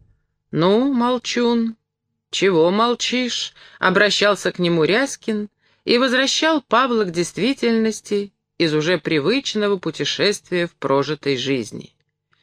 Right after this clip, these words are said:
«Я не молчу», — вздыхал Павел. «Я говорил?» «Понятно», — улыбался в рыжую бороду Гриша, — «с умным человеком. С самим собой, значит. Полезно только ты не очень мордуй себя, любимого.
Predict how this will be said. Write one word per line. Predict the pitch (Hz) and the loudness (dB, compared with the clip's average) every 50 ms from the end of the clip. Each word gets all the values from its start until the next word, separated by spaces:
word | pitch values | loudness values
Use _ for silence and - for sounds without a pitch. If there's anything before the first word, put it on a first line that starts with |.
| _ _ _ _ _ _ | _ _ _ _ _ _
«Я | - - 151 170 196 | -4 0 0 2 2
не | 214 233 | 2 2
молчу», — | 233 226 240 240 220 - - - - 160 196 | 2 2 0 0 -2 -2 -4 -2 0 0 0
вздыхал | 196 190 165 165 190 - - 175 165 160 | -2 -2 -4 -4 -6 -2 0 0 0 0
Павел. | - _ - 170 175 165 147 156 156 151 156 - _ _ _ _ _ _ _ _ _ _ _ | -2 _ -2 0 0 0 -2 -4 -6 -6 -10 -14 _ _ _ _ _ _ _ _ _ _ _
«Я | - 135 156 165 175 | -4 0 2 2 2
говорил?» | 175 160 180 160 160 151 151 185 233 269 240 160 - - _ _ _ _ _ | 2 0 0 2 2 2 2 2 0 -2 -2 -6 -8 -14 _ _ _ _ _
«Понятно», — | - 127 131 135 131 131 139 139 139 131 131 131 123 - - 123 127 123 - - - - - - - - - - _ | -4 -2 -2 0 0 0 0 0 0 0 0 -2 -4 -6 -8 -8 -8 -8 -10 -12 -14 -18 -20 -20 -20 -20 -20 -20 _
улыбался | - 165 170 175 180 165 175 190 190 175 - - 180 156 | 0 2 4 4 4 4 4 4 2 2 0 0 0 2
в | 147 | 2
рыжую | 165 190 185 175 160 170 165 165 156 | 2 2 2 2 2 2 2 2 2
бороду | 143 151 165 165 160 156 147 156 143 | 2 2 2 4 2 2 0 0 0
Гриша, — | 143 151 160 156 147 135 - - 127 123 117 | 0 0 0 0 -2 -4 -6 -6 -8 -10 -12
«с | - - - - | -14 -8 -2 0
умным | 185 196 196 190 185 185 180 | 2 2 2 2 2 0 0
человеком. | - - 185 185 202 208 202 190 143 123 - _ - - - - _ _ _ _ _ _ _ _ | 0 0 0 2 2 2 2 0 0 -2 -4 _ -14 -16 -16 -18 _ _ _ _ _ _ _ _
С | _ - - | _ -16 -4
самим | - 165 165 185 208 220 214 | 0 2 2 4 4 2 0
собой, | 190 - 226 226 220 208 214 160 120 | 0 0 0 0 2 2 2 2 2
значит. | 113 131 127 120 - - - - - - _ - _ _ _ _ _ _ _ _ _ _ | 0 -2 -4 -4 -4 -6 -8 -10 -12 -14 _ -20 _ _ _ _ _ _ _ _ _ _
Полезно | _ 185 190 208 233 262 269 240 254 240 226 | _ 2 4 4 4 4 2 2 0 0 0
только | - 247 240 220 - 240 | 2 0 0 0 -2 -4
ты | - - 240 233 226 226 220 214 214 | -2 0 0 2 2 2 2 0 2
не | 214 220 226 | 2 2 2
очень | 226 220 233 - - 220 | 2 2 0 0 0 0
мордуй | 214 214 226 233 220 202 233 196 | 2 2 2 0 2 2 0 0
себя, | 147 - - 160 147 143 135 127 123 - | 0 0 -2 0 2 2 2 2 0 -4
любимого. | - 147 156 147 139 147 139 123 123 120 120 123 - - - | -2 -2 -2 0 2 0 0 2 0 -2 -2 -4 -6 -10 -14